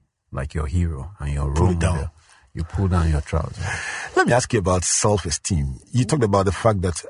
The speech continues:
Speaker 2: and I know you love that subject. Let me, let me ask you about self-esteem. And the reason is very simple. When you talked about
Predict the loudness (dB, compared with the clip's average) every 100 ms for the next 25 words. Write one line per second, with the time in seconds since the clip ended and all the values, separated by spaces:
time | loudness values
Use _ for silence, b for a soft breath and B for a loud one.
0 | -4 2 4 4 2 2 2 0 -2 -2
1 | -4 -4 -2 0 0 2 0 0 -4 -4
2 | -4 -4 -6 -6 -2 0 2 2 0 -2
3 | -4 -4 -4 -6 -10 B B B B -2
4 | 0 2 0 0 -2 -2 -4 -6 -10